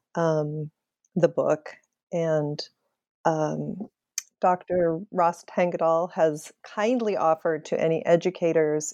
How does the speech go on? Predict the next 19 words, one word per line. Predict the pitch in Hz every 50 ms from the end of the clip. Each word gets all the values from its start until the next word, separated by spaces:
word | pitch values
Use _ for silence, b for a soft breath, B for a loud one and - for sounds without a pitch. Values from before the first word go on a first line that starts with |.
| - - -
who | - 170 160 156 156 151 151 147 -
want | 170 165 160 165 175 180 - -
to | - 196 175
have, | 165 170 165 156 151 151 143 151 151 - B B B B B B B B B B B B _ _ - - -
uh, | 170 160 156
want | 160 160 165 160 -
to | - 170
use | 156 185 220 247 226 -
the | - 180
teaching | - - 175 165 - - 151 156
guide, | 147 156 151 151 147 151 147 143 147 147 - -
if | - 165 - -
you | 160
contact | - - 190 180 180 170 - - 170 165 165 - - -
Cornerstone | - 165 160 160 160 - - - 156 151 156
Press, | 151 - - 151 147 156 - -
he | - 165 156
will | 156 156 151
do | 147 - 151 151 151 147 147 147 147 -